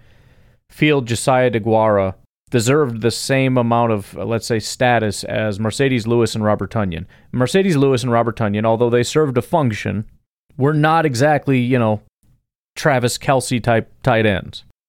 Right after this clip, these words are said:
I think for Josiah, it's a matter of, are you just a useful piece in this role, this sort of fullback, H-back kind of thing,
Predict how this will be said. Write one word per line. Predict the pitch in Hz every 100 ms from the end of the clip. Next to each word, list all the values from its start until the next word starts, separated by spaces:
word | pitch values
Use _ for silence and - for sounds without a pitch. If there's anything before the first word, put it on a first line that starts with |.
| -
I | 135
think | 226 214
for | 202
Josiah, | 139 135 - 139 131 113 107 -
it's | 123 -
a |
matter | 127 123 120 117
of, | 117 107 - _ _ _ _ _
are | 131 135
you | 131 185 214
just | 135 160 160 -
a | - 135
useful | 120 123 143 - - 131
piece | - 131 135 -
in | - 123
this | 120 113
role, | 113 113 117 113
this | 110
sort | - 110
of | -
fullback, | 120 117 107 110 110
H-back | 117 110 - 117 113
kind | 123 113
of | -
thing, | 113 117